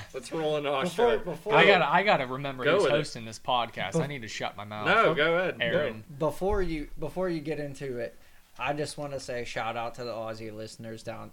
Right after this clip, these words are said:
Speaker 2: down under, and, uh, you
Speaker 3: Good
Speaker 2: know,
Speaker 3: day, mate.
Speaker 2: we, we hope,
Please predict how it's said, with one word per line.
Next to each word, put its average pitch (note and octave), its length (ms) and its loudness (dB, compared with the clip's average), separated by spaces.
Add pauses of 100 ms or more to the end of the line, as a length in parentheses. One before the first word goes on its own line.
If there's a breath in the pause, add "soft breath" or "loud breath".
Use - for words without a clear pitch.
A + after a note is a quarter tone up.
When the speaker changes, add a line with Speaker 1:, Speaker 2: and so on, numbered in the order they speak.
(140)
Speaker 2:
down B2 300 -2
under, A2+ 340 -8 (480 soft breath)
and, B2+ 320 -4
uh, A2 260 -6 (680)
you C3+ 60 -8
Speaker 3:
Good E3 140 0
Speaker 2:
know, D3 120 4
Speaker 3:
day, G#3 120 4
mate. C#3+ 400 -2
Speaker 2:
we, C#3 280 -4
we C#3 220 -6
hope, D3+ 280 -2